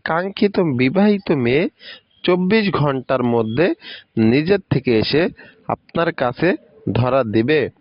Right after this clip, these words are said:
আর তারপরেই কিন্তু আমার যুবক ভাইরা চাইলে সেই বিবাহিত মেয়েকে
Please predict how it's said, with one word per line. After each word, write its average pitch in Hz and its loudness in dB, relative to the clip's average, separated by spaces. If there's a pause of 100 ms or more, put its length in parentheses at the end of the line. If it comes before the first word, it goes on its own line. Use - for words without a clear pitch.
(440)
আর 135 0 (400)
তারপরেই 151 0
কিন্তু 151 0 (480)
আমার 123 0
যুবক 165 0
ভাইরা 117 0 (120)
চাইলে 110 0 (460)
সেই 117 0
বিবাহিত 190 0
মেয়েকে 139 0